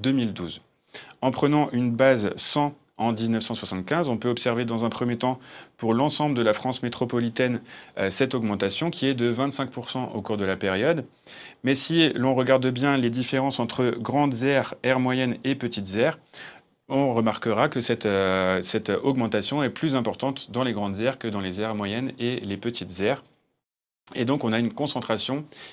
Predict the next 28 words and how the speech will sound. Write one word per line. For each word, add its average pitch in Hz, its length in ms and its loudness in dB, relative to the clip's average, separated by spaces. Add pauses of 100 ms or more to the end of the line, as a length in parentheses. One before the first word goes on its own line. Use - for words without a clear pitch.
(140)
ici 120 300 -2
de 123 100 0
l'activité 113 640 -2
économique 117 520 -2
vers 113 300 0
des 117 240 0
villes 117 320 -2
de 110 120 -2
plus - 180 -4
grande 117 260 -2
taille. 87 240 -2 (760)
On 139 80 2
peut 147 120 2
aussi 160 220 4
regarder 147 540 4 (100)
au 131 140 2
sein 165 380 2 (340)
de 127 180 2
chacune 135 560 2
de 117 140 2
ces 127 180 0
classifications 120 880 -2
en 120 180 2
grande, 113 600 2
moyenne 123 580 2
ou 117 140 0
petite, 131 560 -4
euh, 98 180 0